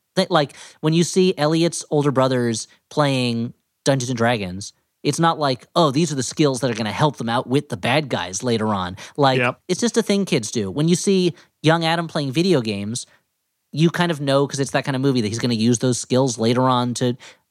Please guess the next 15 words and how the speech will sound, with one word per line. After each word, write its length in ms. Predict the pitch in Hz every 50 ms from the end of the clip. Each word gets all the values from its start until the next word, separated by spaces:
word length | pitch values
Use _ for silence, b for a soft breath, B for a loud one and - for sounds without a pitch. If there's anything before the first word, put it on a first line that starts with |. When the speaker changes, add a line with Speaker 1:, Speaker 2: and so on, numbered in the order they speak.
| _ - -
Speaker 1:
to 280 | - 123 107 90 - _ _ _
pilot 320 | - - 127 131 127 135 135
a 80 | 139
drone 320 | 127 110 117 123 123 135 135
that 120 | 143 - 147
murders 340 | 135 135 139 135 120 -
people. 380 | - - 104 95 - 90 90 B B B B B -
And 100 | 151 160
it's 100 | 170 -
just, 160 | 202 190 - -
it's 160 | - 180 -
a 60 | 190 180
movie 240 | 185 196 208 208
that, 140 | 196 185 -
like, 340 | 165 147 143 135 - -